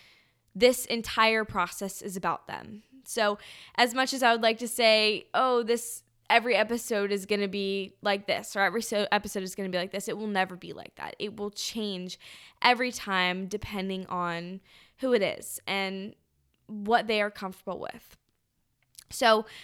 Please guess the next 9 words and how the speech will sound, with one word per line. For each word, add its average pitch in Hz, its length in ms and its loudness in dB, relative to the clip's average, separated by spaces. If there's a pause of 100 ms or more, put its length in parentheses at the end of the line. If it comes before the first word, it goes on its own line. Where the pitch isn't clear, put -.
(880)
if 339 240 0
someone 262 400 0
decides 190 800 2
to 190 600 -4 (640)
not 233 500 4
mask 196 460 0
their 196 180 -2
voice, 180 440 -4
but 196 280 2